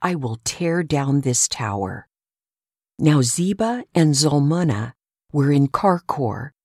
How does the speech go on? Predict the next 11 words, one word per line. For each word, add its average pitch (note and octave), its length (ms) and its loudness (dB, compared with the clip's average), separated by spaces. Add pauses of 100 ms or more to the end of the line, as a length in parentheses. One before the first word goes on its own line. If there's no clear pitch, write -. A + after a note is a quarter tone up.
(260)
and C#3+ 300 2
with G#3 220 0
them C3+ 400 2
was D3 320 -2
their D3 300 -2
army F#3 520 0 (200)
of - 120 0
about C#3+ 320 -4
fifteen - 680 -2
thousand C#3+ 640 0
men, D#3+ 420 -2